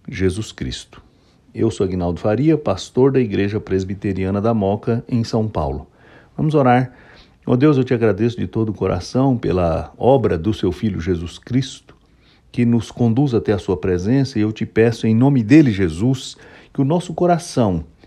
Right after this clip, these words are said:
seja convencido desta verdade extraordinária que nos diz que o Senhor é o único Deus e que Jesus é o único mediador entre nós e o Senhor, e pela fé nele,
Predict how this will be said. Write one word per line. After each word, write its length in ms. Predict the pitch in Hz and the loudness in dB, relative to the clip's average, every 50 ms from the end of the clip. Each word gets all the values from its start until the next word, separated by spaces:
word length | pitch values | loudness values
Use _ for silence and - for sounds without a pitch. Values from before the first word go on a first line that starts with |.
| - _ - | -20 _ -8
seja 280 | - - 131 120 131 127 | -2 0 0 2 2 2
convencido 640 | 131 139 131 123 131 120 110 - - 165 151 123 107 | 2 0 2 2 0 0 -2 -2 -4 -4 -4 -4 0
desta 440 | 104 113 123 123 - - - 127 | 0 0 0 0 -2 -4 -4 -4
verdade 640 | 107 110 117 107 90 98 95 117 127 139 139 120 113 | -2 -2 -2 -2 -2 -4 -2 0 0 0 0 -2 -4
extraordinária 1040 | 110 - - - 113 113 107 98 107 95 98 95 90 95 104 104 104 95 90 80 - - - - - - - _ - | -8 -10 -8 -4 -2 -2 -2 -2 -2 -4 -2 -2 0 0 2 2 2 2 2 0 -2 -8 -16 -20 -20 -20 -20 _ -8
que 380 | - - 151 147 139 123 - - - _ - | -2 0 2 2 2 0 -2 -8 -16 _ -2
nos 340 | 139 147 170 175 131 117 107 | 2 2 2 2 2 -2 -2
diz 380 | 104 - 143 143 - - - | 0 0 0 0 0 -4 -8
que 120 | - - 139 | -6 -6 -6
o 40 | |
Senhor 400 | 127 - - 139 131 135 156 175 | -4 -2 -2 0 2 2 2 2
é 60 | 170 165 | 2 2
o 60 | 151 | 2
único 380 | 147 175 220 233 233 208 226 | 4 4 4 4 4 4 0
Deus 600 | 190 139 107 92 85 85 82 - - - - - - _ _ _ _ - | -2 -2 -2 -2 -2 -2 -4 -8 -12 -18 -20 -20 -20 _ _ _ _ -18
e 80 | 117 | -8
que 140 | - - 120 | -4 -4 -2
Jesus 420 | 104 113 104 95 104 127 143 127 | 0 0 0 0 0 -2 -2 0
é 80 | 123 107 | 0 0
o 80 | 98 95 | 0 0
único 400 | 101 123 180 226 220 208 - 175 | 2 2 4 4 4 2 0 0
mediador 600 | 160 156 143 127 123 110 92 95 113 127 131 120 | 0 0 0 0 -2 -2 0 0 2 2 2 2
entre 300 | 117 113 110 104 101 98 | 0 -2 -2 -2 -4 -2
nós 360 | 95 101 110 131 156 170 156 127 | 0 0 2 4 4 2 2 0
e 100 | 120 123 | -4 -6
o 40 | |
Senhor, 520 | 120 - - 92 87 85 90 98 202 196 - - - - - - - - - _ | -6 -4 -4 -2 0 2 2 2 2 2 -2 -10 -20 -20 -20 -20 -20 -20 -16 _
e 100 | - 123 | -6 -4
pela 300 | 117 - 156 156 160 160 | 0 2 4 4 4 4
fé 200 | - - 202 214 | 4 4 4 4
nele, 500 | 202 175 151 135 135 127 120 110 95 85 | 4 4 4 4 4 4 2 2 0 -2